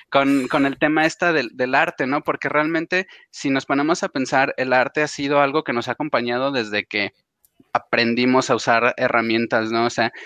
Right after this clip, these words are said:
antes de la escritura, antes del lenguaje incluso,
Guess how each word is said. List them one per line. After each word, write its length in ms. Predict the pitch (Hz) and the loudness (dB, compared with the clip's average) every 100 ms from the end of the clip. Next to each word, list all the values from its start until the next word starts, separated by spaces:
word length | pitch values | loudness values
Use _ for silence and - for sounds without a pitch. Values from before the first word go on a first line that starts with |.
| - - | -10 -2
antes 320 | 120 131 135 | 0 2 2
de 80 | 123 | 2
la 80 | |
escritura, 880 | 113 - 113 - 127 127 113 113 113 - | 0 -2 -6 -2 2 4 4 4 2 2
antes 400 | 117 120 135 117 | 0 0 -4 0
del 320 | 113 107 110 | 0 0 -2
lenguaje 560 | 110 110 107 143 - | 0 4 4 4 0
incluso, 580 | 127 - 120 123 139 143 | -6 -4 -4 -2 0 -2